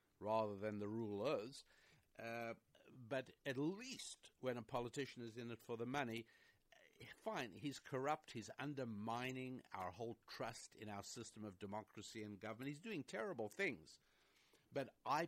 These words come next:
personally am even less comfortable with a politician who's in it for power. The politician who's in it because of socialist ideologies.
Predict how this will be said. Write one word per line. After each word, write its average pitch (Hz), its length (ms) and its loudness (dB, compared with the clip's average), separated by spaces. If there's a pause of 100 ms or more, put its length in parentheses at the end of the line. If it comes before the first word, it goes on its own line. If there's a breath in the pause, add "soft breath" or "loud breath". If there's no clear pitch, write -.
(140)
personally 113 680 -2 (260 soft breath)
am 113 180 -2
even 120 480 -2
less 175 300 0
comfortable 98 640 -4 (220 soft breath)
with 110 140 -2
a 104 40 0
politician 110 800 -2
who's 101 160 -4
in 110 140 -2
it 104 140 -6
for 98 200 -6
power. 80 380 -2 (1040)
The 113 80 -4
politician 131 640 0
who's 113 160 -4
in 131 220 0
it - 260 -8 (320 loud breath)
because 120 760 2
of 104 240 0 (140)
socialist 110 800 0
ideologies. 104 1040 -4